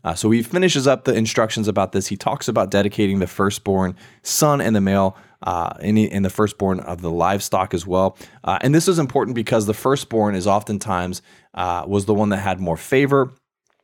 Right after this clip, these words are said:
uh, because they were a sign of strength for the father, uh, and the livestock. It was a sign of strength and wealth.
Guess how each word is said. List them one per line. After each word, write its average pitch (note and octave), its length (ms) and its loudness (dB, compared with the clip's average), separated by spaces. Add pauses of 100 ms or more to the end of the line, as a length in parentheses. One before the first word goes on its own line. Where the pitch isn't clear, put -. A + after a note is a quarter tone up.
(140)
uh, F#2 240 2
because G2+ 320 -2
they G#2+ 140 4
were G2+ 160 2
a F#2+ 120 -2
sign G#2 240 0
of F#2 80 -2
strength G#2 380 -4
for G2+ 140 -4
the F2 80 -4
father, F#2+ 460 0 (320)
uh, F2+ 260 0
and C#3+ 120 2
the C#3+ 60 4
livestock. - 480 0
It F#2+ 60 -2
was F2+ 160 -4
a F#2 80 -6
sign G2 220 -2
of F2+ 60 -4
strength G#2 360 -4
and F#2 120 -2
wealth. F2+ 380 -2